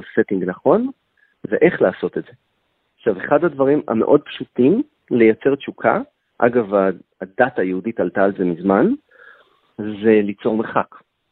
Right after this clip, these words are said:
בגלל זה, נגיד, יש את, יש את המושג הזה בדת היהודית של שבועיים כיף כיף, שבועיים פסק זמן. שזה המושג שמתאר בעצם את מה שקורה ב-, אה, כשיש נידה. ואז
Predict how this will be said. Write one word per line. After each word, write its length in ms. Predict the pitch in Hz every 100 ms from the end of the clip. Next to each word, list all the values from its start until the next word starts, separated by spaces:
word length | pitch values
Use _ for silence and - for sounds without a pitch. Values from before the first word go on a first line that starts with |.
| _ _ _ _
בגלל 420 | - 113 - 95 90
זה, 80 | 113
נגיד, 300 | 110 104 98
יש 220 | 110 - 107
את, 120 | 92 90 85
יש 120 | 95 -
את 40 |
המושג 420 | 95 - 117 113
הזה 140 | 98 85
בדת 300 | 92 104 107
היהודית 300 | 107 143 -
של 240 | 95 90 - _ _ _ _
שבועיים 480 | - 92 107 110 107
כיף 200 | - 120
כיף, 180 | - 120
שבועיים 340 | 92 95 98
פסק 340 | - - 92 -
זמן. 200 | 92 80 _ _ _ _ _ _ _ _
שזה 680 | - - 98 90 92 92 87 90 87 87 90
המושג 380 | 90 90 120 120
שמתאר 500 | 131 113 - - 147
בעצם 340 | 139 127 113
את 120 | 107 113
מה 80 | 110
שקורה 360 | - 101 107 107
ב-, 480 | 107 98 95 92 92 92 _ _ _ _ _ _ - 101
אה, 640 | 95 92 87 87 87 87
כשיש 260 | - 104 -
נידה. 280 | 101 92 101 - _ _ _ _ -
ואז 220 | - 104